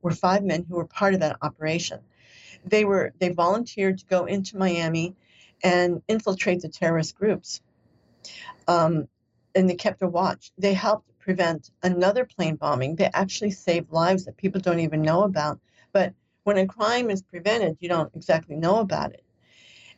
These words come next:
And in-, interestingly, in the mid nineteen nineties, the Cuban government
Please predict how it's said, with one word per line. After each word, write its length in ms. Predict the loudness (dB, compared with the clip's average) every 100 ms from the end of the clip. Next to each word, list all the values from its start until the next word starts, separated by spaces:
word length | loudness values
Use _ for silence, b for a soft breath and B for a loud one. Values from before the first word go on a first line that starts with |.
| 0
And 320 | 2 2 0 -4
in-, 180 | -6 -6 _ -4
interestingly, 880 | 0 -2 -2 0 2 2 0 -2 -8 _ _ _ _ _ _ -20 -20 _ _ 0
in 500 | 4 4 2 0 0
the 100 | -2
mid 320 | 0 0 2
nineteen 460 | 0 -2 -4 -4 0
nineties, 600 | 0 0 -2 -2 -4 -10 _
the 100 | -2
Cuban 440 | -2 0 2 2 2
government 600 | 0 0 -4 -6 -12